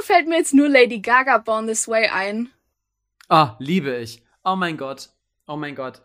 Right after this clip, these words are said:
Speaker 2: liebe
Speaker 1: Es
Speaker 2: ich.
Speaker 1: war, es war so das, was grad so reinkam und dann dachte, äh, egal, jetzt, ja, es ist draußen. <laughs> Okay.
Speaker 2: Born This Way. Äh, lustige Geschichte, ähm,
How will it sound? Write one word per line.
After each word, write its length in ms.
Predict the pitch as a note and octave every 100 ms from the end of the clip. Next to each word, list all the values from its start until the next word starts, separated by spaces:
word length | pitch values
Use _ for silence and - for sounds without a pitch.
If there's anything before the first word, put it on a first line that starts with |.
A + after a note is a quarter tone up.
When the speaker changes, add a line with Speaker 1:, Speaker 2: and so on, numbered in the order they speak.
| -
Speaker 2:
liebe 300 | C3 D#3+ F4+
Speaker 1:
Es 120 | -
Speaker 2:
ich. 60 |
Speaker 1:
war, 160 | D#4+ G4+ B4 - G#4
es 120 | C#4+
war 120 | D#4 F4
so 160 | F#4
das, 220 | E4+ G#4
was 300 | F4+ G4 A4+ -
grad 360 | - D4 D4
so 120 | D#4
reinkam 720 | E4 C#4 D4+ E4+ F4+ F4 D#4+ E4+
und 120 | C#4
dann 120 | C4+
dachte, 240 | C4+ -
äh, 200 | - A#3+ A3+
egal, 300 | A3+ F#3+ F3+
jetzt, 340 | A#3 A3+ - _ -
ja, 180 | G#3 -
es 180 | - C#4+
ist 180 | -
draußen. 420 | - G#3+ C4 C4+ D#4 G4+
<laughs> 100 | D4
Okay. 300 | - - - _ -
Speaker 2:
Born 220 | C3 C#3
This 160 | C3+
Way. 220 | C3 B2+ B2+ _ _ -
Äh, 160 | C#3 C#3
lustige 380 | D3 F3+ - E3
Geschichte, 640 | C#3+ - E3+ - C3+ C3+ C#3+ _
ähm, 500 | - B2+ A#2+ A#2+ A2+